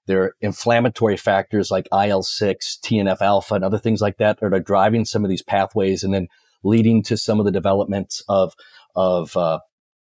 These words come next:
connective tissue changes and, and vascular changes. Um, and, and you will see it in all different areas. You see it in the brain.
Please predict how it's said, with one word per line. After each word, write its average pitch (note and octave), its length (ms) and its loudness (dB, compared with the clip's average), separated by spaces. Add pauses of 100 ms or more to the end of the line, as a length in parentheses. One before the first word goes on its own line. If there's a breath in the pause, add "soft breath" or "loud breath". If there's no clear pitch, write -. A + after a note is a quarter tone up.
(160)
connective G2 420 -2
tissue G2 300 -4
changes F#2+ 480 -4
and, F#2 120 -4
and F2+ 200 -4
vascular F#2+ 440 0
changes. A#2 480 0 (480)
Um, F#2+ 340 2 (220)
and, A#2+ 180 0
and B2+ 100 6
you C3+ 60 6
will C#3 100 6
see F3 260 0
it C#3+ 80 4
in A#2+ 80 2
all C#3 360 2
different B2 420 0
areas. B2 300 0
You A2 60 0
see C3 220 0
it B2+ 80 4
in B2 60 4
the A#2+ 60 4
brain. C3 500 -2